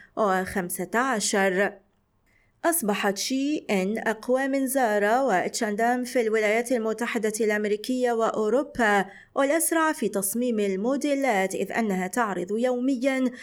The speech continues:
على موقعها الإلكتروني ستة آلاف قطعة جديدة، كما أنها تتعامل في الوقت الحقيقي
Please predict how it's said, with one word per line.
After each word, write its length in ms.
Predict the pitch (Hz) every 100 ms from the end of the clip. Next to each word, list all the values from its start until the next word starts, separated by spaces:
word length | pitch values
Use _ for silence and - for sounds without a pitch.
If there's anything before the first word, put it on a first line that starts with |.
| - -
على 280 | 302 320 302
موقعها 640 | 294 285 311 311 226 202
الإلكتروني 920 | 190 185 285 294 294 262 254 254 330
ستة 480 | 330 339 269 226 190
آلاف 300 | 202 233 233 214
قطعة 340 | 277 277 254 247
جديدة، 920 | 233 220 - 220 226 285 254 214 190 185 - _ -
كما 200 | - 190
أنها 380 | - 208 214 277
تتعامل 680 | 269 196 185 233 220 185 196
في 140 | -
الوقت 340 | 196 240 -
الحقيقي 840 | 185 190 - 262 277 277 311 311 294